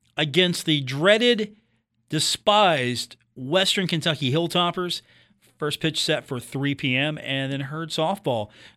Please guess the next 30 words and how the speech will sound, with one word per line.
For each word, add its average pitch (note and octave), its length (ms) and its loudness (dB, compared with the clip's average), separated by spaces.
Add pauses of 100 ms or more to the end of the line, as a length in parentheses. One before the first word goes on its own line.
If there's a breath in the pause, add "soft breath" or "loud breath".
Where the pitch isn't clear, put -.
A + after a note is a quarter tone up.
won D3 220 0
its D#3 180 -2
weekend C#3+ 400 2
series C#3+ 480 -2
with C3+ 140 -6
F D3 200 -2
I C3 120 2
U, C3+ 340 2
won C3+ 240 -2
three C#3+ 320 -2
out C#3 120 0
of B2+ 80 -8
four B2+ 200 -4
games. D#3+ 540 0 (460 soft breath)
Herd's D#3 320 -2
off, D#3+ 380 4
then C3+ 160 -4
have C#3 160 -2
a B2 40 -8
series D3+ 580 -2
this C3 240 -6
weekend. C3+ 460 0 (320 loud breath)
Back D3+ 280 2
in D3 80 2
action D3 460 0
May C#3 180 0
seventh D3+ 460 0
through C#3 140 -4
the C3 100 -2
ninth C#3 420 0